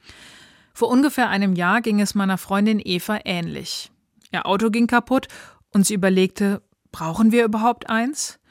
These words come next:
Sie und ihr kleiner Sohn nehmen nun statt Auto das Fahrrad, da ist man viel entspannter unterwegs.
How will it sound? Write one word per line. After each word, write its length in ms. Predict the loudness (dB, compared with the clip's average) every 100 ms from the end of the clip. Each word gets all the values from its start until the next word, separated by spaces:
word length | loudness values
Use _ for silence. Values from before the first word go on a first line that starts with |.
| _ _ -8
Sie 340 | -2 0 0
und 240 | 0 -4 -4
ihr 100 | -8
kleiner 440 | -4 0 0 0
Sohn 400 | 0 0 2 2
nehmen 320 | 4 4 4
nun 200 | 4 2
statt 460 | 0 -4 -6 -6 -2
Auto 280 | 0 0 -4
das 200 | -6 -6
Fahrrad, 640 | -2 0 4 2 2 -12
da 40 | -10
ist 260 | -6 -4
man 220 | -2 -2
viel 260 | -4 -4 -2
entspannter 640 | -2 -6 -4 0 0 2
unterwegs. 580 | 0 0 0 0 -2 -4